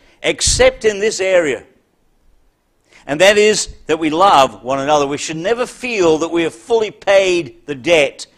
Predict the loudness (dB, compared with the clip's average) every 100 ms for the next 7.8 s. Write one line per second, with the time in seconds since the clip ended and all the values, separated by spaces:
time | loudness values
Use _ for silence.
0 | _ _ _ -14 -8 -8 -6 0 2 2
1 | 0 -10 _ _ 2 4 4 2 -2 _
2 | -4 -2 4 8 8 8 4 -4 -16 _
3 | _ _ _ _ -16 -12 -14 -14 -8 -2
4 | 2 2 0 -4 -14 -2 2 4 2 -2
5 | -18 -20 _ _ _ _ _ _ _ _
6 | _ _ _ _ _ _ _ _ _ _
7 | _ _ -6 -2 -2 -2 -8